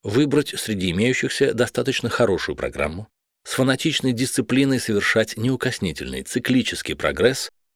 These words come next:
и следовать этой программе достаточно долго, чтобы получить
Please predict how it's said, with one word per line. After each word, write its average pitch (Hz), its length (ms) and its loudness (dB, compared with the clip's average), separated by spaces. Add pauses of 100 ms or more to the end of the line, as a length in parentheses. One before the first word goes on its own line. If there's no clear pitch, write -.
и 110 100 0
следовать 131 560 2
этой 73 280 0
программе 110 580 2 (240)
достаточно 113 680 0
долго, 120 320 4
чтобы 92 300 0
получить 73 540 -4